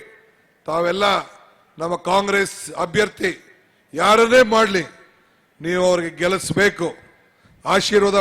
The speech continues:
ಮಾಡ್ಬೇಕು, ಈ ಕೈಯನ್ನ ಬಲಪಡಿಸ್ಬೇಕು. ಈ ಯೋಜನೆಗೆ, ಈ ಕಾರ್ಯಕ್ರಮಕ್ಕೆ ತಾವೆಲ್ಲ ಋಣವನ್ನ ತೀರಿಸ್ಬೇಕು ಅಂತೇಳಿ ಪ್ರಾರ್ಥಿಸಿ, ಇವತ್ತು ನನಗೆ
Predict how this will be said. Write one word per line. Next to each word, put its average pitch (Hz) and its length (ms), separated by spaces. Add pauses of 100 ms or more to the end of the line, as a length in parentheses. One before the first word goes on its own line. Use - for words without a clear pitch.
(120)
ಮಾಡ್ಬೇಕು, 214 480 (540)
ಈ 180 120 (140)
ಕೈಯನ್ನ 202 340 (100)
ಬಲಪಡಿಸ್ಬೇಕು. 233 760 (640)
ಈ 165 120 (160)
ಯೋಜನೆಗೆ, 190 540 (520)
ಈ 170 120 (160)
ಕಾರ್ಯಕ್ರಮಕ್ಕೆ 202 680 (540)
ತಾವೆಲ್ಲ 190 320 (120)
ಋಣವನ್ನ 220 360 (120)
ತೀರಿಸ್ಬೇಕು 214 560
ಅಂತೇಳಿ 185 300 (120)
ಪ್ರಾರ್ಥಿಸಿ, 139 420 (580)
ಇವತ್ತು 165 300
ನನಗೆ 160 180